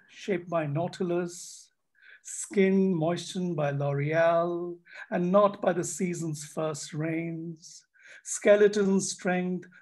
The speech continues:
not shaped by earthquakes or slow molded by fearless forest fires. Ice caps are rapidly melting, too fast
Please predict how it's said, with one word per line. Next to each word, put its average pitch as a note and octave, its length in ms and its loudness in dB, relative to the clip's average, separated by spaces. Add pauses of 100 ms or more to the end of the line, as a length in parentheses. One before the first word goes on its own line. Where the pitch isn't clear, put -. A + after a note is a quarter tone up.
(120)
not G#3 260 4
shaped G#3 500 0
by F3+ 220 0 (140)
earthquakes D#3+ 840 -4 (220)
or F#3 160 0
slow F#3+ 380 4
molded E3+ 560 0
by D3+ 180 -2
fearless E3 560 -4
forest D3+ 400 -4
fires. D3 840 -6 (2500)
Ice F3 300 0
caps - 600 0 (240)
are D3+ 100 -2
rapidly C#3+ 520 -4
melting, D3 760 -6 (920)
too A3+ 260 4
fast - 720 -2